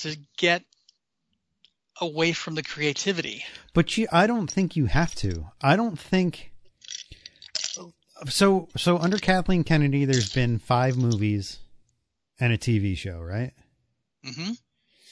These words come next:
Speaker 2: She was very vocal in the beginning about saying, like, "We're not Marvel. You're,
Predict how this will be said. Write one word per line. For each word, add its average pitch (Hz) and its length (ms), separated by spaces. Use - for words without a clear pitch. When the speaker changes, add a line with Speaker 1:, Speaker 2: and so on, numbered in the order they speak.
Speaker 2:
She 208 560
was 156 240
very 170 280
vocal 160 400
in 151 80
the 139 60
beginning 135 400
about 120 440
saying, 131 480
like, 117 360
"We're 123 380
not 143 240
Marvel. 107 600
You're, 123 380